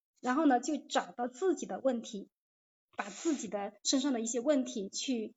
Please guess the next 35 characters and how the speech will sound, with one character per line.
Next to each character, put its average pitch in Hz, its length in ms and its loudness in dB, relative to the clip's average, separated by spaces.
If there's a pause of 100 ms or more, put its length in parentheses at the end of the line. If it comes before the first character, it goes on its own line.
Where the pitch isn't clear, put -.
消 339 300 4
除 339 180 -4
掉。 - 220 -4 (680)
这 392 160 4
个 311 100 6
方 262 180 4
式 269 120 0
呢， 233 100 0
就 247 120 -4
是 262 100 -4
怎 226 160 -8
么 196 140 -6
解 196 220 -8
决。 - 260 -12 (340)
<clears throat> 359 360 8 (600)
那 370 60 10
么 381 180 4 (420)
怎 285 120 10
么 302 120 10
应 427 360 8
对 415 160 10
呢？ 240 220 -2 (180)
它 370 340 4
是 359 240 2
一 311 140 4
种 247 360 0 (220)
我 254 80 4
们 254 160 8
人 247 140 6
的 277 80 6
一， 277 240 2
一 349 80 8
种 277 260 4
本 196 220 2
能， 196 260 -8